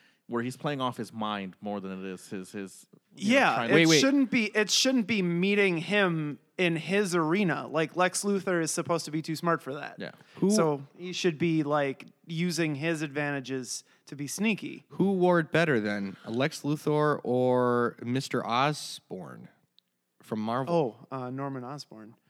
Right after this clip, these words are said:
Speaker 2: Um,
Speaker 3: 'Cause that, uh, uh,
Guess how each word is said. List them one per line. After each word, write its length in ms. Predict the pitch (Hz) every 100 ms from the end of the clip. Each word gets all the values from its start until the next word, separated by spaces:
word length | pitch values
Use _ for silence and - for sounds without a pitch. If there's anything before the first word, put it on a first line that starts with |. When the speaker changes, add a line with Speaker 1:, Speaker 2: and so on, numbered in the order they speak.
| _ _ _ _
Speaker 2:
Um, 880 | 143 139 139 143 143 143 139 139 127 _ _ _ _ _ _ _ _ _ _ _
Speaker 3:
'Cause 200 | 151 143
that, 260 | 175 180 143 -
uh, 100 | 147 -
uh, 180 | -